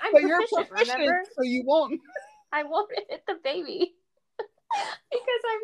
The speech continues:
Speaker 1: so proficient with my knife. And a gunshot would scare the baby more. So it's a good thing that I chose the knife.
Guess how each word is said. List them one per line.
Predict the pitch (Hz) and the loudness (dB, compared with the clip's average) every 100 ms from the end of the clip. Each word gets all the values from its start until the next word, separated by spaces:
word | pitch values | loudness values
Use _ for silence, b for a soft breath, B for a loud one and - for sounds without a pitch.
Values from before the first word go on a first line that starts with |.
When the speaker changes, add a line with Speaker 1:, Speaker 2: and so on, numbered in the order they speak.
| 453 | -8
Speaker 1:
so | - 415 | -2 0
proficient | 392 392 339 370 349 330 | 0 -2 0 -4 -4 -8
with | 302 311 | -8 -6
my | 294 285 | -6 -4
knife. | 277 269 220 208 _ b b b b | -2 0 0 -4 _ b b b b
And | 247 302 | 4 6
a | 311 | 6
gunshot | 302 415 427 320 277 247 | 6 6 2 2 2 2
would | 262 | -4
scare | - - 269 302 | -12 -8 0 0
the | 233 | 0
baby | 233 233 220 | -2 -2 -4
more. | 208 202 101 - | -4 -4 -4 -6
So | - 233 | -4 -4
it's | 247 | -2
a | 302 | -6
good | 311 | -6
thing | 320 302 | -6 -2
that | 262 | 4
I | 208 | 4
chose | 208 185 175 | 6 2 2
the | - | -6
knife. | - - - | -10 -12 -20